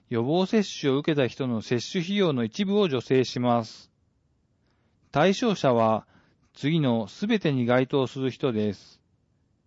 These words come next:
一、令和四年四月一日時点で市に市民登録があった人。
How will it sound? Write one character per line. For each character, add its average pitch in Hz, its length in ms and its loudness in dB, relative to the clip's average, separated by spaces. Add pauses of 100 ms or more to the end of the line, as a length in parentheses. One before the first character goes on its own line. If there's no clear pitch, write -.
(120)
一、 180 460 -4 (720)
令 190 260 6
和 127 140 4
四 110 120 2
年 127 380 2 (320)
四 - 220 -6
月 180 240 0
一 180 280 -2
日 180 280 -2
時 190 100 -6
点 123 260 2
で 107 320 -2 (300)
市 - 220 -4
に 156 180 2
市 - 180 -2
民 185 240 2
登 208 220 2
録 123 220 -2
が 113 140 4
あ - 20 6
っ - 120 0
た 127 80 0
人。 107 440 -4